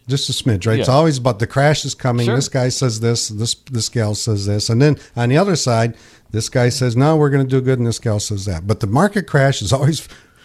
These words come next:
Speaker 1: front and foremost. So they've done a really good job at scaring the, be-, you know, putting a fear in us about this im-, impending market crash. So how do we deal about that? Well, again, if we're talking about investment planning, how much risk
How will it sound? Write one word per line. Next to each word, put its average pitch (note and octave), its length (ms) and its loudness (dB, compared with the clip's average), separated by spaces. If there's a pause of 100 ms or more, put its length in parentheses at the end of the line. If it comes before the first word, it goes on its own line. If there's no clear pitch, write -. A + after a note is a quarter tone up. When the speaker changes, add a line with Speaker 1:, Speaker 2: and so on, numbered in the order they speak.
(120)
Speaker 1:
front - 440 -2
and B2 120 -4
foremost. G#2+ 480 -4
So A#2 220 2
they've C#3 320 0
done D3 220 2
a F#2 80 -2
really E3 320 0
good E3+ 160 -4
job B2 440 0
at G2 140 -6
scaring C3 400 0
the, A#2 80 0
be-, A2+ 160 -2 (260)
you C3+ 100 4
know, G2 80 0
putting E3 260 -2
a - 40 0
fear C#3 440 0
in F#2 120 -2
us F#2+ 220 -6 (500)
about A#2+ 340 -2
this A#2+ 180 -2
im-, B2+ 340 -4
impending A#2+ 480 2
market G#2 320 -4
crash. E2+ 280 -10
So A#2 100 -4
how D3 160 0
do G3 100 4
we D3+ 120 4
deal D3+ 280 2
about F#2 300 -4
that? - 180 -12 (460)
Well, D3+ 240 4
again, D3 400 0
if B2 180 0
we're D3 120 2
talking C#3+ 500 0
about B2 340 2 (220)
investment B2+ 580 0
planning, B2+ 540 -2
how - 200 -4
much G#3+ 300 0
risk C#3 460 0